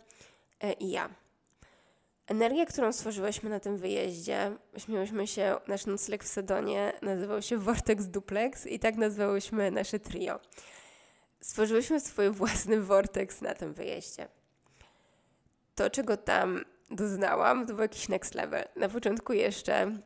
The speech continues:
mieliśmy do przerobienia jakieś resztki rodzinnych tematów, więc odgrywałyśmy, ja z moją siostrą Lorę, mama i tata.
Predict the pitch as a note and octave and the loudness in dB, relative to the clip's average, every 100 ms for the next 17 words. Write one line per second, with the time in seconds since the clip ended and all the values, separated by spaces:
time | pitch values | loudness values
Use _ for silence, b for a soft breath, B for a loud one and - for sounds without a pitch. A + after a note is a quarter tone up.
0 | _ - F3+ - G3 F#3+ - F#3 F3+ F3+ | _ -2 -2 0 -2 -2 0 0 0 0
1 | F3+ F3 F3 F3+ F#3 - - G#3 G#3+ G#3 | 0 -4 -4 -2 -4 -6 -4 0 2 2
2 | G3 F#3+ F3+ - E3 - - F3+ F#3 F3+ | 0 -2 -2 0 0 0 0 -4 -4 -4
3 | F3+ - - - A3+ G#3+ F#3 F3+ - A3 | -4 -6 -6 -2 0 2 2 2 2 2
4 | F3+ F#3 F3+ F#3+ E3+ - F#3 - E3+ E3 | 2 4 0 -2 -2 -4 -8 -6 -6 -2
5 | E3+ E3+ F3 F3 F#3+ - - E3+ - - | -2 -2 2 4 6 2 0 -2 0 -2